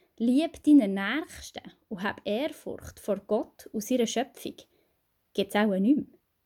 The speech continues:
Bis kein Giggle. Natürlich,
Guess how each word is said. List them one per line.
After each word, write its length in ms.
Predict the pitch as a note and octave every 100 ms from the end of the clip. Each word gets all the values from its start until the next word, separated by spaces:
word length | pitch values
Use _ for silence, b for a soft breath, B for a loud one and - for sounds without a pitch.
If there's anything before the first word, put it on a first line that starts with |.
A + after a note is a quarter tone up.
| _
Bis 340 | G#3 D4 -
kein 240 | - B3+ A#3
Giggle. 400 | A#3 - - D#3 _ _ _ _ _ _ _ _ _ -
Natürlich, 560 | G#3 - A3 C4+ D#3+